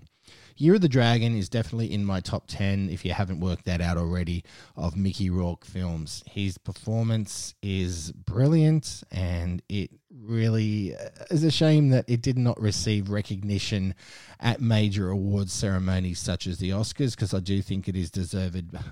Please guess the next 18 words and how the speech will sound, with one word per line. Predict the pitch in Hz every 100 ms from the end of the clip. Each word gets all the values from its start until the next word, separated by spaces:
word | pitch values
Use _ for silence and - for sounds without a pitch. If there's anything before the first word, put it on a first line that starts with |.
| - 104
Uh, | -
what | 180 190
a | 170
shame. | 98 82 85 _ _
What | 90
a | 90
shame. | 85 80 80 - _ - _ -
Uh, | 107 104 98 -
it | 127
is | 117 - _ -
definitely | 147 151 156 139 135 -
a | 120
movie | 120 127 123 120 113
that | 110
you | 101 101
need | 104 95
to | - 92
revisit. | 92 98 123 151